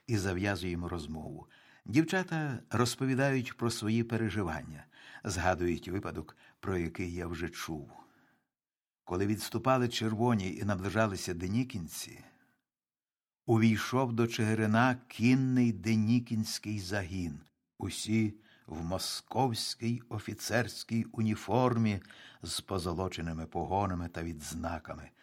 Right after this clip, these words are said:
Стали біля земської управи і почали розмову з міщанами. Чигиринців, цікавих до новин, зібралося чимало: чоловіки, жінки, діти.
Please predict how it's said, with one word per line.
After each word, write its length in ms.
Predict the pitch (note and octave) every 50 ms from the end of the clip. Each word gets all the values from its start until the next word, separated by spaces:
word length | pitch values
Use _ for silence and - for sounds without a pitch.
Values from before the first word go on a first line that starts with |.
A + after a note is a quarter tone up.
| - - - - -
Стали 520 | - - - - - G2 G2+ G#2 G2+ G2 F#2+
біля 240 | F#2 F#2+ F2+ F2+
земської 500 | F2 E2 F#2+ F#2 F2+ E2 - - F2 E2+
управи 500 | E2+ E2 D2+ - - - G2 G2+ G2 F#2+
і 40 | F2+
почали 400 | E2+ - D#2 - E2+ E2 F2+ F#2
розмову 600 | F2+ F#2 F2 - E2 F#2 F#2+ F#2 F2 E2+ E2+ - _ _ - - _ _ _
з 160 | - D#2+ E2
міщанами. 920 | F2+ F2 F#2+ - - - - - - G2 F#2 E2+ D#2 D2+ D2+ D2 D2 - - - - - - - _
Чигиринців, 880 | - - - C3 B2 B2 C3+ C#3 C#3+ D#3 E3 D3+ C#3+ B2 - - B2+ A#2
цікавих 760 | A#2 - - A#2+ B2 - - D3 E3 E3+ D#3+ C#3 C3 G2+ F2
до 120 | F2 F#2
новин, 440 | F#2+ G2+ A2+ B2+ D#3 F3 F3 D#3+ C#3+ - - - - - -
зібралося 800 | A2 G#2+ A#2 C3 A#2+ A2+ A2 G#2+ G2 G2+ G2 G2 - - A#2
чимало: 560 | A2 - - C#3+ C#3+ D3 D3 C3+ A2+ G2+ G2
чоловіки, 760 | F#2 - - D#3 D3+ C#3+ C#3 C#3+ C#3 - C#3+ C#3 C#3 C#3 C3+
жінки, 560 | B2+ A#2+ C#3 C3+ C3+ A#2 - - C3+ C#3 C3
діти. 580 | B2 A2 A2+ C3+ C#3+ C#3 C#3 C#3+ - B2 A#2+ A#2+